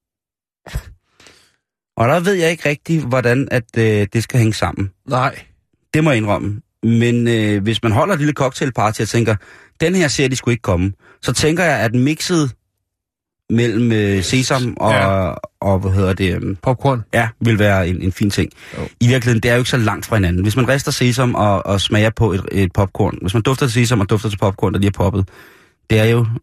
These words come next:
Speaker 1: øh,
Speaker 2: Det er stadig mærkeligt.
Speaker 1: Det er stadigvæk
Speaker 2: Men,
Speaker 1: mærkeligt,
Speaker 2: men, men
Speaker 1: men
Speaker 2: der er jo også mange firmaer, eller mange producenter af alkoholiske drikke, som jo hele tiden prøver at finde på noget, der s-, skiller sig lidt ud, for at få lidt opmærksomhed og lidt, lidt omtale.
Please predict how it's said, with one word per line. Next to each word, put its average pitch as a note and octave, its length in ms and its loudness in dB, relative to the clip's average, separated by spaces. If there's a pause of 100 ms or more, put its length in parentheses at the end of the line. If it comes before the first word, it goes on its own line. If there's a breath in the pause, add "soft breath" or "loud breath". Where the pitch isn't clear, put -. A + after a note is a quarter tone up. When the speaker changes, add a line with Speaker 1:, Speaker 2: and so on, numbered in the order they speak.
(300)
Speaker 1:
øh, - 40 -8 (200)
Speaker 2:
Det F2 60 -18
er - 40 -14
stadig A#2 320 -2
mærkeligt. - 380 -8 (100)
Speaker 1:
Det - 60 -2
er - 40 0
stadigvæk G#3 360 2
Speaker 2:
Men, - 80 2
Speaker 1:
mærkeligt, E3 200 0
Speaker 2:
men, E3+ 60 2
men E3 100 2
Speaker 1:
men E3 80 2
Speaker 2:
der D#3+ 60 0
er E3+ 80 0
jo F3+ 80 -2
også F#3+ 180 -2
mange F#3+ 180 -2
firmaer, F#3 560 0
eller G#2 160 -2
mange A#2+ 220 0
producenter D3+ 720 0
af G2 500 0
alkoholiske C3+ 560 0
drikke, C#3 360 0
som C#3 200 -2
jo A#2+ 80 2
hele G3+ 200 4
tiden F3 300 0
prøver D3+ 280 2 (100)
at B2+ 60 -4
finde C#3 260 -2
på C3+ 140 0
noget, C3 200 2
der D3+ 80 0
s-, - 80 -4 (320)
skiller C3 300 0
sig C#3 120 0
lidt D3+ 180 0
ud, D3 200 2 (260 soft breath)
for - 140 -6
at A#2 60 -6
få G#2+ 140 -4
lidt A#2 160 -2
opmærksomhed A2 580 0
og C#2+ 60 -2
lidt, G2+ 340 -4
lidt F#2+ 160 -2
omtale. G2 540 0